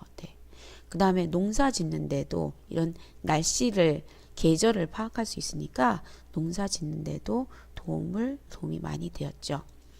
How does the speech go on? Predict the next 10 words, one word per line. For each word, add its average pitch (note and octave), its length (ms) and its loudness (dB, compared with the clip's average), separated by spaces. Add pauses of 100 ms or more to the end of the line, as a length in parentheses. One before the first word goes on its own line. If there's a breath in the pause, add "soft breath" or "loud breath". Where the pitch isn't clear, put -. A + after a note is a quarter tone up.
(680 loud breath)
자, - 160 6
오늘은, F#3+ 880 6
어, D3+ 420 0 (720 loud breath)
조선시대의 A3 920 6 (380 loud breath)
문화와 F#3 840 4
과학기술의 E3 640 -2
발전에 F#3+ 520 -2
대해서 D#3 500 -2
배웠는데요. D#3 720 -2
특히 A#3 480 0